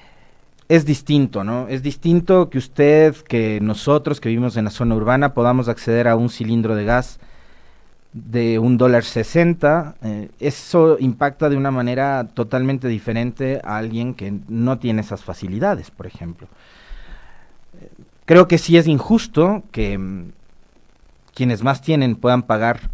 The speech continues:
un cilindro de uno sesenta y quienes menos tienen también paguen el mismo valor. Para eso está, digamos, ese mecanismo de focalización de los dichosos subsidios, y creo que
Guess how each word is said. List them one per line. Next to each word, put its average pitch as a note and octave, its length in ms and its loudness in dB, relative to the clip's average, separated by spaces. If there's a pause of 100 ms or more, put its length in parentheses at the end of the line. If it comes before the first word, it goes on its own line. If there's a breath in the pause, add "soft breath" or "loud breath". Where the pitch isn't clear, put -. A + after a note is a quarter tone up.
(180)
un A#2+ 140 -2
cilindro A#2+ 500 0
de G2+ 200 -2
uno A2 200 0
sesenta D3+ 800 -2
y G2+ 120 -10
quienes G#2 340 -8
menos A2+ 360 -2 (160)
tienen B2 380 0
también B2+ 440 0
paguen G#2 340 -2
el F#2 80 -4
mismo F2+ 280 -4
valor. G#2+ 360 0 (2500 soft breath)
Para C#3 180 8
eso C#3+ 180 2
está, C3 380 4
digamos, A#2+ 320 2
ese B2 180 0
mecanismo B2 540 2
de A2 100 4
focalización C3+ 1000 0
de G#2 80 -4
los F#2+ 420 -10
dichosos G2+ 480 -8
subsidios, B2+ 560 -4
y A2+ 60 -12
creo B2 300 -2
que A#2 260 -4